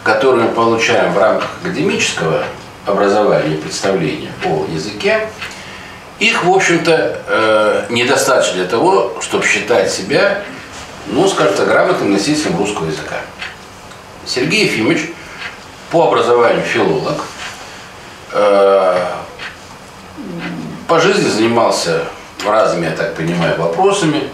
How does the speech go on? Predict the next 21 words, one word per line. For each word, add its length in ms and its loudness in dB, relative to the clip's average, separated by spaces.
в 200 -10
том 220 2
числе 300 0
там 340 0
и 220 0
бизнесом, 540 0
понятно, 300 0
кто 180 -2
через 280 0
это 180 -6
не 60 -2
прошел, 380 0
да, 100 2
в 100 0
наше 400 0
бурное 380 0
время. 360 -2
Но 380 2
всё 280 4
это 180 2
время 480 4